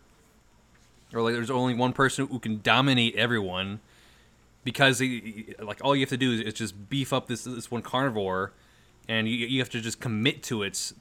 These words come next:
throughout the entire, um, session.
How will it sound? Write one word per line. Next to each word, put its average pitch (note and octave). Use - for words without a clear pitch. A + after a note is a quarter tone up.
throughout A2+
the A2
entire, G#2+
um, F2+
session. F#2+